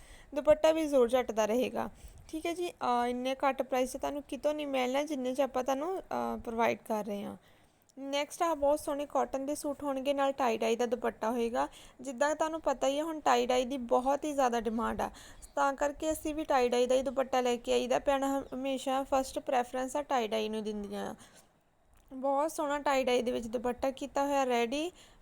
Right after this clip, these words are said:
ਬਾਟਮ ਨਾਲ ਰਹੇਗੀ ਪਲੇਨ। ਨੈਕਸਟ ਆ ਕਾਟਨ ਦੇ ਸੂਟ ਹੋਣਗੇ, ਅਲੱਗ-ਅਲੱਗ ਡਿਜ਼ਾਈਨ ਵਿੱਚ ਹੋਣਗੇ, ਚੈੱਕ ਕਰ ਸਕਦੇ ਹੋ। ਨੈਕਸਟ ਆ ਡਿਜ਼ਾਈਨ ਆ ਗਿਆ, ਨੈਕਸਟ ਆਹ ਵਾਲਾ ਡਿਜ਼ਾਈਨ ਆ ਗਿਆ, ਅਲੱਗ-ਅਲੱਗ 'ਚ ਹੋਣਗੇ ਜਿੱਦਾਂ ਤੁਹਾਨੂੰ ਦੱਸਿਆ ਹੀ ਆ।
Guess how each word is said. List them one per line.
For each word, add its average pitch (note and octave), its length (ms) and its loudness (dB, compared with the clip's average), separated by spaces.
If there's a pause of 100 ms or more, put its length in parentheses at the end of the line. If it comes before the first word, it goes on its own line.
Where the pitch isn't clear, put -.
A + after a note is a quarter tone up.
ਬਾਟਮ B3+ 360 2
ਨਾਲ D4 220 0
ਰਹੇਗੀ C#4+ 300 2
ਪਲੇਨ। C4 480 -6 (540)
ਨੈਕਸਟ D4 380 -2
ਆ F4 60 4
ਕਾਟਨ C#4+ 420 4
ਦੇ D#4 100 0
ਸੂਟ D#4 260 -6
ਹੋਣਗੇ, D4+ 380 0
ਅਲੱਗ-ਅਲੱਗ C4+ 460 2
ਡਿਜ਼ਾਈਨ C4+ 640 0
ਵਿੱਚ A#3+ 280 -2
ਹੋਣਗੇ, C#4 400 -2 (380)
ਚੈੱਕ C#4+ 260 0
ਕਰ D#4+ 140 2
ਸਕਦੇ D4+ 400 -2
ਹੋ। D4+ 40 0
ਨੈਕਸਟ C#4 360 -2
ਆ C4 120 4
ਡਿਜ਼ਾਈਨ C4+ 420 0
ਆ C4 120 2
ਗਿਆ, C4 320 0 (640)
ਨੈਕਸਟ C#4+ 360 -4
ਆਹ C#4 120 4
ਵਾਲਾ D4 140 0
ਡਿਜ਼ਾਈਨ C#4 420 0
ਆ C4 120 4
ਗਿਆ, C4+ 140 2
ਅਲੱਗ-ਅਲੱਗ D4 380 4
'ਚ - 160 -14
ਹੋਣਗੇ C4+ 320 -2
ਜਿੱਦਾਂ C4+ 200 0
ਤੁਹਾਨੂੰ C#4 240 -2
ਦੱਸਿਆ B3+ 260 -2
ਹੀ C#4 140 0
ਆ। F#4 100 2